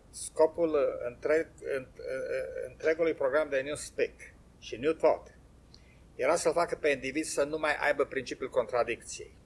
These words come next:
adică să nu mai observe contradicțiile în, uh, din sistemul care îi se prezintă. Și mai mult decât atât, ca mintea să se oprească când se sezează aceste contradicții. Observă acest lucru în predici, observă la credincioși.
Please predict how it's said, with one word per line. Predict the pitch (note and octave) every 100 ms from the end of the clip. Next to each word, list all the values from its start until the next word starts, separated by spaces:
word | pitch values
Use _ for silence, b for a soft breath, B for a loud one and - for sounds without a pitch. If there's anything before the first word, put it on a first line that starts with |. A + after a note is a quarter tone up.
| - -
adică | A#2+
să | B2 C3+
nu |
mai | D#3
observe | D#3+ - D3+ C#3+
contradicțiile | C#3+ C3 B2+ B2+ D3 - - - - - - b b b -
în, | A2+
uh, | A2 A2+ G2+ G2 -
din | - G2
sistemul | - A2 - E3+ E3+ E3
care | C#3+ B2
îi |
se | G#2 G#2
prezintă. | - F2 F2 - - - - - b b b b
Și | - - C3+ B2+ -
mai | - C3+
mult | D#3+ E3
decât | E3+ E3
atât, | D#3 -
ca | D#3+ C#3+ - - - -
mintea | - D#3+ E3
să | D#3+ D#3+
se | -
oprească | D3+ C#3+ E3+ E3 E3
când | C#3+
se | B2+
sezează | A#2+ C3+ B2+
aceste | B2 A#2 G#2+
contradicții. | G#2 F#2 E2+ E2+ - - - - - - b b b -
Observă | C3 - G#3+
acest | A3 - G3 - -
lucru | E3+ -
în | D3
predici, | D3 A#2+ F2+ F#2 - - - -
observă | - - E3+
la | E3+
credincioși. | D#3 D3 - - -